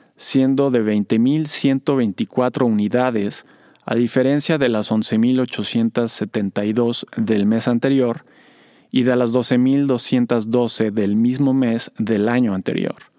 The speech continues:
Es un crecimiento de casi sesenta y seis por ciento.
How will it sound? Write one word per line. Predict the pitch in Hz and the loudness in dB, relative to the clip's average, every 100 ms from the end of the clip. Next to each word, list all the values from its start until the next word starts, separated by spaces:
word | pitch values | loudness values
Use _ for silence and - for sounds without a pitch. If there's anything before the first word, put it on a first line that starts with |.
| _ _ _ _ _ _ _ | _ _ _ _ _ _ _
Es | 139 135 | -4 -2
un | 135 | 0
crecimiento | 127 - 113 120 127 131 | -2 0 2 2 0 0
de | 113 104 | -2 -4
casi | - 123 120 127 | -2 -4 -2 -4
sesenta | 120 110 - 104 104 | -4 -4 -4 -4 -2
y | 101 | -4
seis | - 123 117 | -2 -4 -4
por | - - | -6 -6
ciento. | - 127 120 - - | -2 0 0 -6 -10